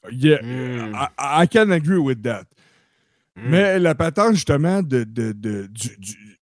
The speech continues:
Speaker 1: où est-ce que je veux aller avant d'aller, mettons, un petit peu plus loin, c'est justement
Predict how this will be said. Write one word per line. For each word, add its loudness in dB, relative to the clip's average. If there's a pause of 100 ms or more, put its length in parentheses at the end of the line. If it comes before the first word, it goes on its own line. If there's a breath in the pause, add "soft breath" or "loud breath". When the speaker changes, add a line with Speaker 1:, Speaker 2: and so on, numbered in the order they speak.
(380)
Speaker 1:
où 4
est-ce 2
que 2
je -6
veux 0
aller -2
avant -6
d'aller, -4
mettons, -6
un -2
petit -14
peu -8
plus -4
loin, 0
c'est -2
justement 0